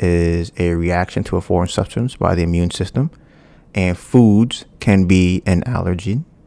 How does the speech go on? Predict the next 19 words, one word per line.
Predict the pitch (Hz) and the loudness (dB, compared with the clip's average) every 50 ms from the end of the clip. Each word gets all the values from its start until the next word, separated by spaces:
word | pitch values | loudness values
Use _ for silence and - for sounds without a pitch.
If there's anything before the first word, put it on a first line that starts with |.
| _ _ _ _ _ _ _ - _ _ _ _ _ _ _ _ _ _ _ _ _ _ _ _ - - - _ _ - - | _ _ _ _ _ _ _ -20 _ _ _ _ _ _ _ _ _ _ _ _ _ _ _ _ -20 -20 -20 _ _ -12 -6
Allergen. | 90 90 90 107 110 92 87 95 98 87 85 90 - - _ - _ _ _ _ _ | -4 -4 -2 -2 -4 -4 0 0 0 0 0 -4 -8 -14 _ -20 _ _ _ _ _
And | - 98 95 | 0 0 2
an | - | 2
allergen | 95 95 95 95 90 90 92 120 139 135 110 117 123 - - | 2 2 2 2 2 4 4 6 6 8 6 6 4 0 -2
is | 95 - | -4 -2
caused | - 98 98 95 95 | 2 2 2 4 4
by | 95 - | 2 2
allergies. | 90 85 87 90 90 92 113 107 82 - - - - _ _ - - _ - - | 2 2 2 2 2 4 4 4 2 2 -4 -14 -20 _ _ -20 -20 _ -14 -10
We | - 92 | -6 -4
learned | 90 87 85 85 85 | -2 -2 -2 0 0
that. | 87 101 - - - _ _ _ _ - | 0 -2 -2 -4 -10 _ _ _ _ -2
We | 101 | -2
talked | 95 - - 87 - - | 0 2 0 0 0 2
about | 87 90 90 87 - | 4 4 4 4 4
hybrid | - 87 87 87 85 95 92 82 | 4 4 4 4 6 4 4 4
foods | - - 92 90 98 117 131 - | 2 0 2 2 2 2 0 -2
and | - - 90 85 85 | -4 -2 -2 0 0
what | 85 64 - | 0 -2 -2
foods | - - 87 85 90 87 - - - | -4 -4 -2 -2 -2 -4 -6 -10 -14